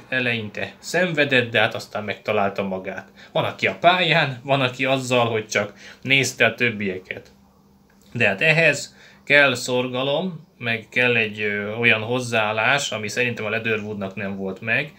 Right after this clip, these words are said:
És ezt azért mondom, tehát ezt a mentális részt, ezt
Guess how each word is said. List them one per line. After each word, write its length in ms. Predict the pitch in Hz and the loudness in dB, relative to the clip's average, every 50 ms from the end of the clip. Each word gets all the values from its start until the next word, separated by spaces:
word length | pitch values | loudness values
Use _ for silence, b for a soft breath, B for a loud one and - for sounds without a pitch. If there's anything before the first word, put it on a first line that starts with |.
| B B B B B | B B B B B
És 200 | - 143 120 - | 0 0 2 2
ezt 160 | 131 123 - | 0 -2 -2
azért 320 | 139 165 175 156 143 131 123 | -2 -2 0 0 -2 -2 -2
mondom, 320 | 127 131 135 135 139 139 | -4 -6 -4 -4 -4 -4
tehát 160 | 135 127 117 | -4 -4 -6
ezt 140 | 120 113 - | -6 -6 -6
a 340 | 123 120 117 117 113 113 113 | -4 -2 -2 0 0 -2 0
mentális 560 | 131 143 147 151 147 147 135 127 123 120 - 123 | 2 2 2 2 2 2 2 2 2 -2 -2 0
részt, 260 | 123 120 117 - - | 0 0 0 -2 -4
ezt 320 | 117 110 - - - - | -6 -6 -8 -10 -10 -8